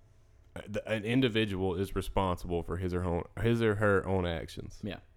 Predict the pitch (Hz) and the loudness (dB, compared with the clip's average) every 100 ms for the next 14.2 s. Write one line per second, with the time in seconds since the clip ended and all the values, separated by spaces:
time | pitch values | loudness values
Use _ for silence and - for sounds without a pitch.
0 | - - - - - - 90 87 - 117 | -20 -20 -20 -20 -20 -8 -6 -4 -4 0
1 | 107 127 110 110 120 104 90 - - - | 4 4 2 0 2 2 -2 -8 -20 -20
2 | - - - - - - - - _ - | -20 -20 -20 -20 -20 -20 -20 -20 _ -16
3 | - 107 107 123 156 - 123 95 120 113 | -2 0 2 2 0 0 2 6 6 6
4 | 101 71 104 87 113 127 101 92 - - | -2 -4 -6 -2 2 2 2 -2 0 -2
5 | 85 - 110 110 - 78 76 71 - - | -2 -4 -2 -2 -2 -6 -6 -8 -10 -12
6 | - - - - - _ _ _ - - | -18 -20 -20 -20 -20 _ _ _ -20 -20
7 | - - 131 202 208 139 - _ - - | -12 -4 0 2 2 0 -4 _ -20 -20
8 | - - - - - - 127 131 135 104 | -20 -18 -18 -18 -6 0 2 6 4 4
9 | 98 98 - 87 76 80 80 80 87 - | 0 0 0 -4 -4 -4 -4 -4 -6 -10
10 | - - - - - - _ - - - | -18 -20 -20 -20 -20 -20 _ -20 -20 -20
11 | - - _ - - - - _ - - | -20 -20 _ -20 -20 -20 -20 _ -20 -20
12 | - - _ _ _ - 113 107 101 - | -20 -20 _ _ _ -6 0 2 2 2
13 | 104 101 90 82 90 82 76 64 104 - | 4 4 2 0 0 -2 -4 -6 -8 -12
14 | 95 | -16